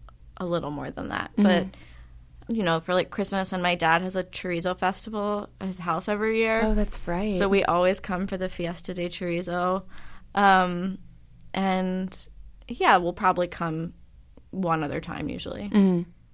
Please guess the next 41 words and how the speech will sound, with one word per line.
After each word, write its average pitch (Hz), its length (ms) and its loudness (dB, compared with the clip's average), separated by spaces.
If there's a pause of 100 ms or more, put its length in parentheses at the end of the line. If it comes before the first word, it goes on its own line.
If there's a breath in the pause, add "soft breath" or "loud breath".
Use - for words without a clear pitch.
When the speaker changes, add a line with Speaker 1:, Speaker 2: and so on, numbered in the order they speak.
(220)
Speaker 2:
Does 185 140 4
your 180 80 4
husband 170 260 0
like 175 160 -4
it 185 60 -10
down 196 200 -4
here? 196 180 -4 (140)
Speaker 1:
Oh, 381 140 0
yeah. 175 360 8 (120)
Speaker 2:
Yeah? 185 220 -2 (100)
Speaker 1:
Oh, 226 80 -4
yeah. 190 220 0
He's 202 220 -2
a 196 300 2 (960)
honorary 185 360 6
Baltimorean. 170 680 0
And 185 120 -2
actually, 220 360 4
he, 226 500 -2 (460 soft breath)
we 220 180 6
met 202 280 8
in 185 120 4
New 185 60 4
York, 175 260 4
and 185 100 0
he's 190 200 0
from 185 180 0
Rochester, 175 600 2
but - 240 0
he 190 680 -4
has 190 220 -6
a 175 80 -2
ton 185 320 0
of 156 100 -2
friends 180 300 0
from 170 120 -6
Baltimore - 420 -4
who 185 100 -6
I 165 100 -2
didn't 160 300 -4
know. 165 360 -4